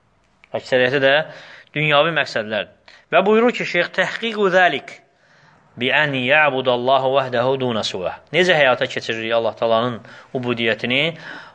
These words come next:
Allahdan başqa heç kəsə ibadət etməməklə. Və sonra buyurur ki,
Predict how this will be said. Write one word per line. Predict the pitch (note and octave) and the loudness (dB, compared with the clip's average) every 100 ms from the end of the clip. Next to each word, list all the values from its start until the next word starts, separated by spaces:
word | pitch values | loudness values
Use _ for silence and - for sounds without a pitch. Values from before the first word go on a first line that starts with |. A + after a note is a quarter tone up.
| - | 0
Allahdan | B2 B2+ B2+ A#2 D#3+ D#3 | 2 6 4 4 0 2
başqa | B2 - - | 2 0 -4
heç | C3+ C#3 - | -4 -4 -4
kəsə | A#2 C3+ | -2 -2
ibadət | A2+ A2 A2 A#2 | 0 -2 -2 -10
etməməklə. | F#2+ E2+ E2+ E2 D2 _ _ _ _ - - - | -10 -10 -10 -10 -16 _ _ _ _ -20 -20 -4
Və | B2+ | 0
sonra | D3 E3 D3 | 4 6 6
buyurur | C#3 | 2
ki, | D3+ | 0